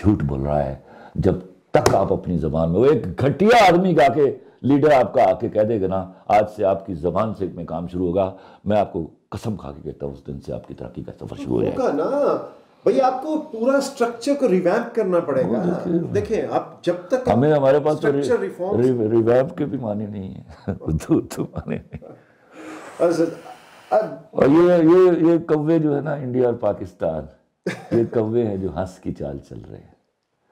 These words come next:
Speaker 1: वो अपना gradually
Speaker 2: देखें
Speaker 1: अपना
Speaker 2: ना, ये,
Speaker 1: social
Speaker 2: ये भी
Speaker 1: फैब्रिक
Speaker 2: तो
Speaker 1: का बेड़ा
Speaker 2: स्वीपिंग
Speaker 1: गर्क कर
Speaker 2: स्टेटमेंट
Speaker 1: रहा है।
Speaker 2: आप दे रहे हैं ना, देखें, अगर कोई बंदा इंग्ल-,
Speaker 1: ये पता चल जाएगा।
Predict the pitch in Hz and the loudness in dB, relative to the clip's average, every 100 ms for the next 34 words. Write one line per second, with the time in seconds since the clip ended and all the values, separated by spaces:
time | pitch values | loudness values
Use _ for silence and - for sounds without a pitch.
0 | _ _ - 110 95 104 98 90 - - | _ _ 0 0 2 0 0 -2 -10 -20
1 | _ _ 82 92 95 101 95 92 90 95 | _ _ 0 2 2 2 2 0 0 -2
2 | 98 110 110 117 202 202 117 196 110 101 | 0 0 0 2 2 2 0 0 0 2
3 | 101 101 90 85 92 180 160 - 147 147 | 2 2 0 0 0 0 0 -2 -4 -2
4 | 143 143 139 139 139 - - - _ 151 | -6 -6 -6 -6 -8 -12 -20 -20 _ 0
5 | 175 175 180 165 170 170 165 - - 240 | 0 0 -2 0 0 0 -2 0 2 4
6 | 247 - 262 294 147 - - | 2 2 2 0 0 -2 -2